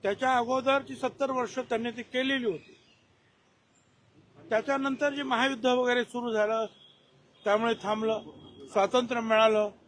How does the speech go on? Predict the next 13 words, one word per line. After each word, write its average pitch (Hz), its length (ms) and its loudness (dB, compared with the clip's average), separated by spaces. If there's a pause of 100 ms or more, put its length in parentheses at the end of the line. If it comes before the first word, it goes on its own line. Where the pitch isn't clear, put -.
(380)
पुढे 220 180 2
ती 220 160 -4
जातगणना 226 560 4
काही 220 220 0
झाली 196 300 2
नाही. 226 400 6 (2750)
महात्मा 233 360 2
फुले 269 260 2
समता 240 380 0
परिषद 247 440 -2
निर्माण 240 340 0
झाल्यानंतर 214 680 2 (2250)
तेव्हापासून 226 840 2